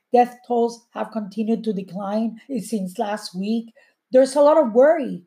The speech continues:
of when is it the right time to go out? When is it the right time to go and keep, go back to my normal life?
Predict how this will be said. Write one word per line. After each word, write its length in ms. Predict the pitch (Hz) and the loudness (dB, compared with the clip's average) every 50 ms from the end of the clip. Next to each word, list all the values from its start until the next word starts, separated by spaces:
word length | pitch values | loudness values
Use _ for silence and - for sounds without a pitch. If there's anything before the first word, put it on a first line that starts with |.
| _ _ _ _ _ _ - | _ _ _ _ _ _ -4
of 360 | - 220 240 220 196 202 190 | 2 4 4 4 2 0 -6
when 320 | 180 196 226 233 269 285 | -2 2 2 2 2 2
is 240 | 320 330 285 - - | -2 -4 -8 -4 -4
it 140 | 277 226 190 | -4 -4 -4
the 80 | 247 202 | -6 -2
right 360 | 208 226 233 240 240 226 - | 0 2 2 2 0 -4 -12
time 320 | - 214 214 233 240 233 - | -12 -8 -6 -6 -6 -6 -8
to 80 | 233 | -8
go 260 | 185 220 214 208 208 | -6 -4 -4 -4 -4
out? 340 | 208 208 220 202 165 165 185 _ _ _ _ _ _ - | -6 -6 -8 -10 -12 -14 -16 _ _ _ _ _ _ -4
When 140 | 233 240 | -2 0
is 180 | 277 294 - 294 | 0 0 0 -2
it 140 | 302 233 - | -4 -4 -4
the 100 | 269 220 | -2 0
right 260 | 233 226 233 240 233 - | 2 2 2 2 -2 -4
time 220 | - 240 240 233 - | -6 -6 -6 -6 -6
to 80 | 226 208 | -10 -8
go 400 | 175 208 214 220 233 240 240 233 | -4 0 2 2 4 4 2 2
and 180 | 208 196 190 185 | 0 -2 -6 -14
keep, 320 | _ - 247 233 247 247 _ _ _ _ _ _ _ - 185 | _ -12 -8 -8 -8 -10 _ _ _ _ _ _ _ -10 -2
go 200 | 180 233 240 247 | 0 2 2 2
back 280 | - 247 226 233 233 | 0 -2 -6 -6 -4
to 80 | - 262 | -4 -2
my 140 | 233 214 208 | -2 -2 -4
normal 480 | 196 190 208 214 240 240 247 214 196 185 | -4 -4 -4 -4 -4 -4 -4 -6 -6 -6
life? 400 | 180 165 160 165 165 156 _ | -8 -10 -12 -18 -20 -20 _